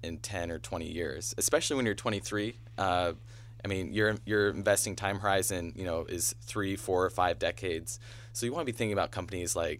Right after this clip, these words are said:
Starbucks or Chipotle, companies that are churning out a lot of cash right now. And Starbucks actually does pay a little dividend right now, but look at a company like Chipotle. They're generating a ton of cash, but right now their best use for the cash is to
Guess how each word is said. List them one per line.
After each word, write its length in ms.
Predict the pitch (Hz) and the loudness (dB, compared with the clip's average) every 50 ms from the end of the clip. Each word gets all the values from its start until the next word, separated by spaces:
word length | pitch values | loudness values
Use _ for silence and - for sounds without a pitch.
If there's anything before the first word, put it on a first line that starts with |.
| - - - | -8 -10 -6
Starbucks 760 | - - - - 82 87 - - - - - - - - - | -6 -2 2 2 4 4 2 0 -4 -6 -8 -8 -8 -6 -4
or 120 | - 95 | -4 -4
Chipotle, 640 | - - 92 - - 101 90 - - 85 80 80 113 | -4 -6 -10 -4 -2 0 0 0 0 -2 -4 -4 -4
companies 420 | - 120 117 120 120 117 104 101 | -4 -4 -4 -2 -2 0 0 2
that 140 | - 107 92 | 2 2 4
are 120 | 92 87 85 | 4 2 2
churning 380 | - - - 120 110 107 98 | 0 -2 0 0 0 0 0
out 240 | 95 92 87 85 - | 0 0 0 0 0
a 60 | - 87 | 0 4
lot 180 | 90 98 110 | 4 6 6
of 60 | 98 | 4
cash 320 | - - 101 95 95 - - | 4 2 2 2 2 2 0
right 140 | 95 78 - | -2 0 0
now. 340 | 101 101 98 95 95 92 - - - - - | 2 4 4 4 4 2 -2 -8 -14 -12 -6
And 80 | - | -2
Starbucks 340 | - - 165 202 160 110 - | 2 2 4 4 4 4 4
actually 240 | 110 101 - - 104 | 4 4 4 2 2
does 220 | - 101 101 101 | 4 4 4 4
pay 140 | - - 98 | 2 0 -2
a 40 | 90 | 0
little 240 | 80 92 85 85 85 | 0 0 0 0 -2
dividend 400 | - - 98 82 90 85 82 80 | -2 -2 -2 -2 -2 -2 -2 -2
right 160 | 82 80 71 | -4 -4 -2
now, 240 | 85 92 92 92 87 | 0 0 0 0 0
but 220 | 80 87 85 - - - - - - - - - - - | 0 0 -2 -2 -4 -10 -14 -16 -16 -16 -16 -16 -16 0
look 160 | - 151 165 | 2 4 6
at 80 | 180 170 | 6 4
a 60 | 160 | 6
company 280 | - 147 131 127 127 113 | 6 4 4 4 6 4
like 140 | 101 - - | 4 4 2
Chipotle. 540 | - - - - 101 - - 85 85 85 | -2 -4 2 2 2 4 4 0 0 2
They're 260 | - 98 98 95 95 - | 4 4 6 6 4 4
generating 540 | - - 104 104 101 98 95 92 90 87 - | 2 2 2 4 4 2 2 2 0 -2 -2
a 80 | - 92 | -4 -4
ton 220 | 110 - 117 120 | -2 0 0 0
of 60 | 139 | 0
cash, 500 | 120 - 117 101 95 87 95 - - - - | 2 4 4 6 6 4 2 0 -4 -2 0
but 100 | 104 90 | 2 4
right 200 | 95 117 117 98 | 6 6 6 6
now 200 | 110 107 101 95 | 4 4 4 4
their 120 | 101 110 | 4 2
best 300 | 101 - 120 123 - - | 2 4 4 4 4 2
use 160 | 123 123 120 | 2 0 0
for 120 | - - 107 | 0 0 -2
the 60 | 101 | -2
cash 340 | 92 - 95 90 87 85 - | 0 2 2 2 2 2 2
is 200 | - - 107 - - | 2 2 2 2 2
to 220 | - 101 87 - | 2 2 2 0